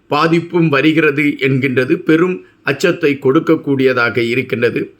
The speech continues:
மக்களை பொறுத்தமட்டில் அவர்கள் இப்பொழுது எதிர்கொண்டிருக்கக்கூடிய இன்னல்களை விட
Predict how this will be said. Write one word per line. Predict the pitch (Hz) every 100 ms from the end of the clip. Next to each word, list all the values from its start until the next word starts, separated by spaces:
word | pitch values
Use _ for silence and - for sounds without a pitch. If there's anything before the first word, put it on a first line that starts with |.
| _ _ _
மக்களை | 139 139 190 185 175
பொறுத்தமட்டில் | 165 165 160 - 151 147 143 170 190 -
அவர்கள் | - 135 147 143
இப்பொழுது | 139 139 190 190 165 147
எதிர்கொண்டிருக்கக்கூடிய | 165 165 165 156 156 151 143 - 151 - 143 139 123
இன்னல்களை | 139 156 143 127 113
விட | 104 -